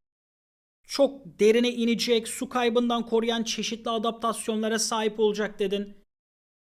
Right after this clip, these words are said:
Peki kutikuladan bahsettin, stomalardan bahsettin. Geldim bu kısma. Bitkiler temelde hücrelerinin dışında çeper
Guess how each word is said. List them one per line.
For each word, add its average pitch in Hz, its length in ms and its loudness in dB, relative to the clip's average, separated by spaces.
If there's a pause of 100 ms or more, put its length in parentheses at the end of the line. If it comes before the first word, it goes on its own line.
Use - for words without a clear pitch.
(380)
Peki 269 340 0
kutikuladan 277 800 0
bahsettin, 254 1080 -4
stomalardan 233 960 -4
bahsettin. 233 800 -4 (600)
Geldim 247 880 2 (200)
bu 208 160 -2
kısma. - 360 -8 (760)
Bitkiler 302 720 2
temelde 247 720 -4 (920)
hücrelerinin 330 720 0
dışında 285 520 0
çeper 277 880 0